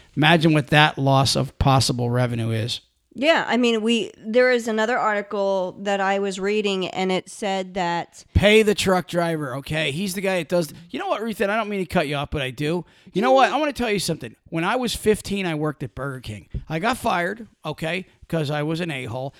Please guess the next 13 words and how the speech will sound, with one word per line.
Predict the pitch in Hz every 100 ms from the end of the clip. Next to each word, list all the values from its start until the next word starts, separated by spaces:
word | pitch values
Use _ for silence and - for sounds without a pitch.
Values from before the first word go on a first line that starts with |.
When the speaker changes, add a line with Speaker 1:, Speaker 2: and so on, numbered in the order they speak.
| _
Speaker 1:
But | - 208
I |
wanna | 233 226
tell | - 254
you | 240 190 _ -
what | 170 196
I | 185
learned | 170 185 190
at | 160 120
Burger | 156 156 135
King. | 117 101 - - -
I | 175
learned | 196 202 247 247